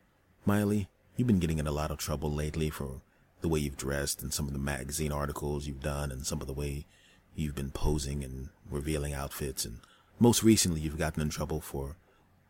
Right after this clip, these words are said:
you know, your dancing at the V M As, the outfits you wore, and also for you twerking in front of Robin Thicke's junk. But I'm telling you something right now, Miley. If that's what you want to do, if that's what you need to do, you keep doing it.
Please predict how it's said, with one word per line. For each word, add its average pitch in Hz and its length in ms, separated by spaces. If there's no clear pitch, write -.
you 95 80
know, 78 100
your 76 200
dancing 85 500
at 76 100
the - 80
V 78 220
M 73 120
As, 69 300
the 71 140
outfits 73 440
you 76 140
wore, 73 440
and 69 200
also 80 360
for - 120
you 76 160
twerking 80 400
in 73 80
front 76 180
of 69 140
Robin 73 300
Thicke's 73 260
junk. 69 340
But 110 100
I'm 117 60
telling 151 260
you 110 60
something 85 340
right 78 200
now, 80 200
Miley. 73 340
If 87 60
that's 151 180
what - 160
you 127 80
want 104 160
to 92 60
do, 80 240
if 67 80
that's 123 200
what - 160
you 95 60
need 85 220
to 80 60
do, 69 320
you 95 100
keep - 260
doing 67 240
it. 64 120